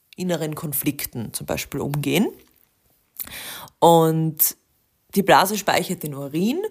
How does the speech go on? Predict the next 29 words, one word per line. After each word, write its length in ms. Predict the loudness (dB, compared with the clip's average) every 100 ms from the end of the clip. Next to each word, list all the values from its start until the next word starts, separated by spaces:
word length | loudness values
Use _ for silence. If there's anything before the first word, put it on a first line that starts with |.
| -12 -20 _
und 560 | 0 2 2 0 -6 -6 0
entleert 500 | 2 4 4 4 0
sich. 480 | 0 -4 -12 -14 -8
Und 320 | -6 -4 -2
genauso 380 | 4 6 4 2
ist 200 | -2 -2
das 160 | -4
bei 200 | -2 0
unseren 320 | 0 0 -2 -4
Gedanken. 580 | 2 2 2 -6 -12 -14 _ -20 -20 _
Gedanken, 500 | 2 4 4 2 4
Erlebnisse, 580 | 4 4 2 2 2 2
Emotionen, 720 | -2 0 2 2 2 2 0 -8 -12 -20 -6
die 80 | -2
nehmen 320 | 0 0 0
wir 220 | -2 4
auf 540 | 6 6 6 0 -6 -10 _ _
und 180 | -2 0
verarbeiten 720 | 2 2 2 2 -2 -6 -10
wir. 280 | -8 -10 -12 -16 _ _ _ _ _ _ _ _
Und 280 | -2 0 0
die 80 | 0
Psychosomatik 880 | 0 0 2 2 4 2 2 -2 0
geht 160 | 2
auch 100 | 2
so 220 | 2 0 4
weit, 640 | 6 6 4 0 -4 -2
dass 260 | 0 2 2
sie 560 | -2 -2 -2 -2 -4